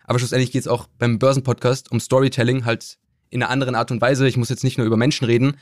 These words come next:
aber ich muss halt die Dinge irgendwie erlebbar machen. Also ich hab zum Beispiel, wir haben mal A S M L analysiert, das ist so ein Halbleiter-Maschinenhersteller, also voll das langweilige Thema.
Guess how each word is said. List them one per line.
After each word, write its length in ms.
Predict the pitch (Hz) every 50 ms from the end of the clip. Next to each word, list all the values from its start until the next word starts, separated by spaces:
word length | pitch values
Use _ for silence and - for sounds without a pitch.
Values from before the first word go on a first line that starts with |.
| _ _ _ - -
aber 140 | - 120 127
ich 100 | 123 131
muss 160 | 143 139 -
halt 140 | 127 117 127
die 80 | 117
Dinge 220 | 104 135 135 127 120
irgendwie 360 | 127 131 127 123 117 120 120
erlebbar 320 | 117 110 123 139 139 127
machen. 300 | 113 110 107 - 104 - _ _ _ _ _ _ -
Also 220 | - 113 104 113
ich 100 | 110 123
hab 120 | 127 -
zum 100 | - 127
Beispiel, 520 | 113 110 113 - _ 123 120 120 117 117 -
wir 60 | 120
haben 80 | 113 113
mal 140 | 113 110 -
A 140 | - 107 113
S 120 | 120 -
M 80 | 131 -
L 140 | 110 127
analysiert, 500 | 127 131 131 127 123 117 131 143 147 143 _ _
das 140 | 117 107
ist 40 | -
so 60 | -
ein 160 | 117 113 107 -
Halbleiter-Maschinenhersteller, 1200 | 123 135 131 123 120 117 113 - 120 110 113 110 - - 160 151 135 113 110 104 - 117 117 117
also 140 | 113 113
voll 200 | 110 - - 139
das 140 | 135 135 127
langweilige 400 | - 123 131 131 120 117 117 117
Thema. 340 | - - 151 143 147 190 -